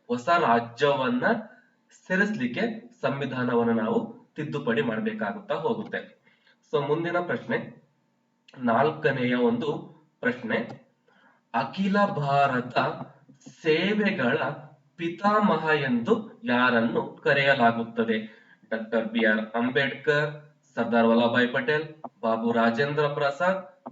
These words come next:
ಬಿ ಎನ್ ರಾವ್ ಅನ್ನುವಂತಹ ಒಂದು ಆಪ್ಷನ್ ಕೊಟ್ಟಿದ್ದಾರೆ ಇಲ್ಲಿ. ಇದಕ್ಕೆ ಸರಿಯಾದಂತಹ ಒಂದು ಉತ್ತರ ಸರ್ದಾರ್ ವಲ್ಲಭಾಯ್ ಪಟೇಲ್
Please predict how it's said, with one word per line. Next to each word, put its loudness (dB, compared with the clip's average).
ಬಿ -4
ಎನ್ 0
ರಾವ್ 6
ಅನ್ನುವಂತಹ 0
ಒಂದು -2
ಆಪ್ಷನ್ -2
ಕೊಟ್ಟಿದ್ದಾರೆ -4
ಇಲ್ಲಿ. -8
ಇದಕ್ಕೆ -8
ಸರಿಯಾದಂತಹ 0
ಒಂದು 2
ಉತ್ತರ 0
ಸರ್ದಾರ್ 0
ವಲ್ಲಭಾಯ್ 0
ಪಟೇಲ್ -2